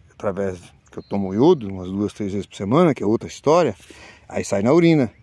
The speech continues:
tudo que, aquela contaminação, agrotóxico,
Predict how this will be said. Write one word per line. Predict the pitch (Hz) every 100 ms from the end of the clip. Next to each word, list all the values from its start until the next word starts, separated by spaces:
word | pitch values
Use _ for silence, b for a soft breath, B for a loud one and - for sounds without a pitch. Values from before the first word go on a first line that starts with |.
| _ _
tudo | - 117 143
que, | - 113
aquela | 104 117 110
contaminação, | - - 104 101 98 - - 110 117 104 87 b b b
agrotóxico, | - 85 95 - 95 117 110 - -